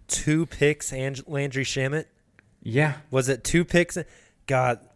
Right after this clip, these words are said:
Speaker 1: in hindsight, that's just, that's wild.
Speaker 2: Yeah.
Speaker 1: Like,
Speaker 2: I,
Speaker 1: that
Speaker 2: I
Speaker 1: is,
Speaker 2: just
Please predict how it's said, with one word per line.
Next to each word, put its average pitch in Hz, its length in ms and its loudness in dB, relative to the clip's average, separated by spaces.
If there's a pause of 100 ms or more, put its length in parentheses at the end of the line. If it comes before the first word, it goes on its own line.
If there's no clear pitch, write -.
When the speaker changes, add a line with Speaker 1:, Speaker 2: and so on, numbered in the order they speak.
(140)
Speaker 1:
in 175 180 2
hindsight, 135 720 2
that's 131 320 2
just, 117 320 0 (680)
that's 156 300 2
wild. 107 760 2 (640)
Speaker 2:
Yeah. 104 200 -2 (340)
Speaker 1:
Like, 131 220 2
Speaker 2:
I, 147 60 -4
Speaker 1:
that 151 180 6
Speaker 2:
I - 40 12
Speaker 1:
is, - 80 8
Speaker 2:
just - 280 4